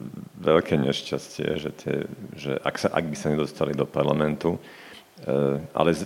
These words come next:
z rôznych dôvodov, teda ako môj primárny dôvod je ten, že,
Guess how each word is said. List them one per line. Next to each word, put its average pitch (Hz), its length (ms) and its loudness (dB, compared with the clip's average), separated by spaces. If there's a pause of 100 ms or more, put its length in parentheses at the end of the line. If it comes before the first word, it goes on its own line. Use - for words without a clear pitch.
z 92 240 -2
rôznych 95 320 8
dôvodov, 71 560 6
teda 67 240 0
ako 71 160 -2
môj 71 160 0
primárny 78 400 2
dôvod 69 320 0
je 71 160 0
ten, 73 320 2
že, 71 320 4